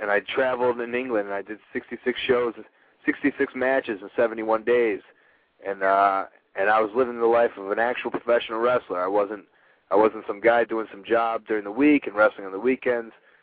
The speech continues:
This was my living. This is how I was making money. I was seeing the world. I was touring Europe. And, uh, to me, that's when I made it as a professional wrestler.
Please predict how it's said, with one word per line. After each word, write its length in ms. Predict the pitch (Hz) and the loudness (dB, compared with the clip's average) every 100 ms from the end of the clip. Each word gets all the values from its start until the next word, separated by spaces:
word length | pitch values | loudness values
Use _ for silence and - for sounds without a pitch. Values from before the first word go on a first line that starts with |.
| _ - | _ -18
This 120 | 110 | -10
was 120 | 113 | -6
my 140 | 110 107 | 2 2
living. 420 | 110 123 117 113 | 4 2 2 -2
This 100 | 104 104 | -6 -6
is 80 | |
how 200 | 101 104 | -2 0
I 40 | 101 | 0
was 120 | 95 | -4
making 320 | 110 104 98 | -6 -8 -8
money. 420 | 107 117 113 110 _ _ _ - | -6 -4 -6 -10 _ _ _ -4
I 20 | |
was 100 | 92 - | -4 -2
seeing 180 | 117 104 | 0 0
the 80 | 101 | 2
world. 420 | 98 113 117 113 | 4 6 6 4
I 60 | 92 | 2
was 140 | 95 - | -2 -8
touring 340 | 117 107 101 | -6 -6 -8
Europe. 420 | 104 113 113 110 _ _ _ _ _ - | -2 0 0 -2 _ _ _ _ _ -12
And, 100 | 95 | -4
uh, 200 | 95 95 | -2 -2
to 160 | - | -4
me, 140 | 117 143 | 0 2
that's 200 | 135 123 | 2 0
when 140 | 123 | -2
I 80 | 117 | -2
made 180 | 120 120 | 0 0
it 100 | 113 | 0
as 60 | - | -6
a 60 | - | -6
professional 400 | 110 110 110 107 | -4 -4 -6 -2
wrestler. 340 | 110 - | -2 -4